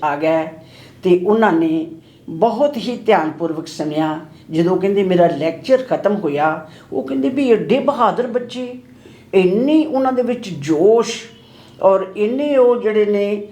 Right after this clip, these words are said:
ਬਿਲਕੁਲ ਸ਼ਾਂਤ ਚਿੱਤ ਤੇ ਡਰ ਨਹੀਂ ਰਹੇ ਕਿਸੇ ਤੋਂ, ਕਿਸੇ ਲਾਲਚ 'ਚ ਨਹੀਂ ਆ ਰਹੇ। ਤਾਂ ਉਹਨਾਂ ਦੀ ਕਹਿੰਦੇ ਨੇ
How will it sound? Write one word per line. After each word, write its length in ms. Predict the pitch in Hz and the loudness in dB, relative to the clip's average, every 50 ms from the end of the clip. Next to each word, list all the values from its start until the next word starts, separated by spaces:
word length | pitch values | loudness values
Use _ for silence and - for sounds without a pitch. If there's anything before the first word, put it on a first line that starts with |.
| - - - | -18 -20 -14
ਬਿਲਕੁਲ 460 | 156 156 208 - 185 - - 277 277 226 | -10 -6 -6 -6 -6 -6 -4 -4 -4 -2
ਸ਼ਾਂਤ 720 | - - - - 151 156 190 226 247 240 - 208 - - | -2 -4 -2 -2 2 2 4 2 2 0 -4 -12 -8 -2
ਚਿੱਤ 340 | 208 220 214 220 214 208 165 123 - - - - - - - - - - - - - - - - | 0 0 0 0 -2 -4 -4 -4 -4 -10 -16 -20 -20 -20 -20 -20 -20 -20 -20 -20 -20 -10 -2 2
ਤੇ 480 | 190 175 175 175 170 170 175 175 175 175 170 160 | 4 4 6 4 4 4 4 4 2 2 0 0
ਡਰ 180 | 156 160 170 | 2 2 2
ਨਹੀਂ 240 | 185 214 269 277 247 | 2 0 -6 -4 -4
ਰਹੇ 120 | 233 233 | -4 -4
ਕਿਸੇ 360 | 220 - 226 220 - 233 233 226 | -4 -6 -8 -8 -6 -4 -6 -4
ਤੋਂ, 280 | - - 175 160 156 | -2 -2 -2 -2 -2
ਕਿਸੇ 320 | - - 208 202 - 226 202 | -2 -4 -6 -2 0 0 0
ਲਾਲਚ 380 | 156 143 151 170 196 208 - | 0 2 2 2 0 0 -4
'ਚ 160 | 285 - - | -8 -8 -6
ਨਹੀਂ 240 | 269 277 285 277 262 | -4 -2 0 2 2
ਆ 160 | 214 160 156 | 2 4 2
ਰਹੇ। 360 | 156 156 160 151 143 147 - - - - - - - - - - | 2 2 0 -2 -2 -6 -10 -14 -18 -20 -20 -20 -20 -20 -8 0
ਤਾਂ 220 | - 220 220 220 220 | 2 2 2 2 -2
ਉਹਨਾਂ 360 | 226 269 294 302 311 294 262 | -2 -2 0 0 0 0 0
ਦੀ 420 | 214 190 185 180 180 180 180 - - - - - - - - - - | 0 0 2 2 2 2 0 -4 -8 -14 -20 -20 -20 -20 -12 -4 0
ਕਹਿੰਦੇ 180 | - 208 220 233 | 2 2 2 2
ਨੇ 420 | 226 226 233 233 233 233 233 - | 2 0 0 -2 -2 -4 -8 -10